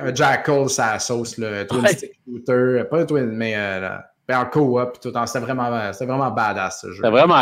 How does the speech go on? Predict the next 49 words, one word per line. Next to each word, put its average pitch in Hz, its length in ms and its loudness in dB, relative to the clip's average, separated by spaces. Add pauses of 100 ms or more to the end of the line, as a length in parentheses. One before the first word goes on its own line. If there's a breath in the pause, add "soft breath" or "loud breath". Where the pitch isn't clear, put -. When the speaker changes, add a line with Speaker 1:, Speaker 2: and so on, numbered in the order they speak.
Speaker 2:
cool. 147 180 4
Il 131 40 6
y 117 40 6
avait, 113 180 6
il 123 100 -6
y 120 60 4
a, 117 80 4
moi, 135 180 2
je - 60 -2
trouvais 127 240 2
qu'il 131 120 0
y 110 40 2
avait 107 100 2
le 107 60 -2
même 120 180 0
feeling 117 460 -2
que 110 100 -2
Mercs. 107 680 -4 (840)
Euh, 98 220 0
Speaker 1:
J'ai 95 80 0
jamais 101 260 0
joué 143 200 -6
à 151 60 -10
Mercs. 120 340 -10 (280)
Speaker 2:
j'aimais 107 320 0
beaucoup 123 320 -8
ça. 147 220 4
Ben, 131 140 6
c'était 127 200 4
comme 160 240 4
Mercs, 160 320 4
mais 117 140 2
Mercs, 147 240 2
c'était - 180 0
un 110 80 2
peu 143 160 -2
comme, 110 320 0
tu - 80 -14
sais, 120 280 0
euh, 95 220 -2
ça 101 220 -2
se 98 60 -6
joue 127 160 -2
un 113 60 0
peu 123 120 -4
comme 110 200 -4
Total 107 360 -2
Carnage, 101 560 -2
tu - 60 -10